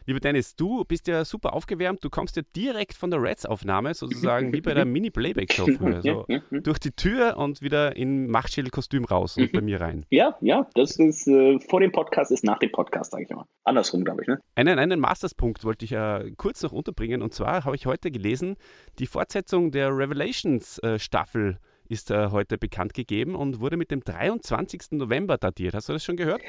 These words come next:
Speaker 2: Äh, ungelogen. Ich habe heute Morgen dran gedacht. Äh, von Hamburg nach Stralsund sind so knapp zweieinhalb, äh, je nachdem, wie der Verkehr ist, vielleicht auch drei Stunden mit dem Auto.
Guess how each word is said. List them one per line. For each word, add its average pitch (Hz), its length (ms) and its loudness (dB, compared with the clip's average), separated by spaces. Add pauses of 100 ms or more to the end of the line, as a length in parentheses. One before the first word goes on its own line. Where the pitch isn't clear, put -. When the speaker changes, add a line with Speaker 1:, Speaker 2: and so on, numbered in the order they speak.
(140)
Speaker 2:
Äh, 147 140 4
ungelogen. 185 600 6
Ich - 80 0
habe - 220 0
heute 226 220 4
Morgen 185 280 6
dran 160 160 4
gedacht. - 400 2
Äh, 185 80 4
von 131 220 0
Hamburg 165 240 0
nach 143 100 2
Stralsund 156 400 4
sind 143 160 2
so 147 220 8
knapp - 280 -2
zweieinhalb, 139 560 4 (160)
äh, 123 220 4
je 120 80 8
nachdem, 123 240 2
wie 123 60 4
der - 80 2
Verkehr - 260 2
ist, - 80 0
vielleicht 123 220 2
auch - 100 0
drei 101 200 0
Stunden 127 260 4
mit 123 80 2
dem 120 120 2
Auto. 151 320 6